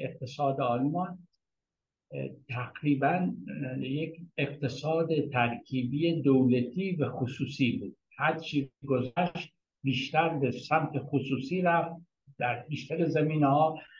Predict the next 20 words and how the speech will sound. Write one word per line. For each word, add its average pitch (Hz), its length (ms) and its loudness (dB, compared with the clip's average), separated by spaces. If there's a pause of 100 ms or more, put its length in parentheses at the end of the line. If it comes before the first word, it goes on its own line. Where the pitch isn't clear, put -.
(120)
و 170 60 2
دولت 165 480 4
در 151 220 2
بیشتر 170 480 -2 (540)
مسائل 139 600 2 (380)
استراتژیک 127 1040 2
خودش - 540 -4
رو 123 140 -4
جمع 104 400 0
جور 117 180 -4
می‌کنه. 110 640 -10 (920)
ولی 180 360 4
در 156 420 2 (180)
کشورهایی 143 640 4
مثل 151 540 0
نفتی 127 480 0
یا 131 280 2
گازی 123 500 4
یا 170 220 2
حتی 143 260 0